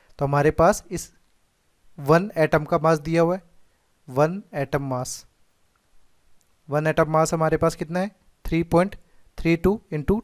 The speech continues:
ten to the power minus twenty-three gram। तो हमारे पास वन मोल एटम का मास कितना होगा? वन मोल एटम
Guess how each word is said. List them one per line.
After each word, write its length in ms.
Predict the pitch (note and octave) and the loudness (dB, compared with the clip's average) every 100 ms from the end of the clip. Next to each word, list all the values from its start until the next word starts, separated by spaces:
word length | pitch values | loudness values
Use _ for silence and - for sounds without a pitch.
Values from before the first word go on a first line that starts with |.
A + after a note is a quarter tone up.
| E3 | 0
ten 180 | D3+ | 0
to 80 | D3 | 0
the 100 | C#3+ | 2
power 220 | D3+ E3 - - _ _ _ _ | 4 4 0 -8 _ _ _ _
minus 460 | C#3+ C#3+ D3 G3 - | 0 2 2 -2 0
twenty-three 520 | D#3 C#3+ F#3 - D#3 D#3 | 0 0 -4 -2 -4 -2
gram। 200 | C3 A#2 A2+ _ _ - | -4 -4 -8 _ _ -4
तो 80 | |
हमारे 240 | C#3+ D3+ D#3+ | 2 4 4
पास 280 | - F#3 - | 4 2 0
वन 380 | C3+ B2 E3 F#3 | -2 2 2 2
मोल 300 | F3 D#3+ C#3+ | 4 6 6
एटम 300 | C3+ C3 B2 - _ _ _ _ _ - | 2 -2 -8 -12 _ _ _ _ _ 2
का 140 | D#3+ | 4
मास 360 | D#3 D3 D#3+ - | 6 6 4 2
कितना 300 | - - F3 | -14 -2 2
होगा? 300 | E3 E3 F3 _ _ _ - _ _ - _ _ - | 4 2 -2 _ _ _ -20 _ _ -20 _ _ -2
वन 240 | D3+ E3+ | 0 0
मोल 280 | D#3+ D#3+ E3+ | 0 2 2
एटम 360 | C#3+ C#3 F3+ | 0 0 -2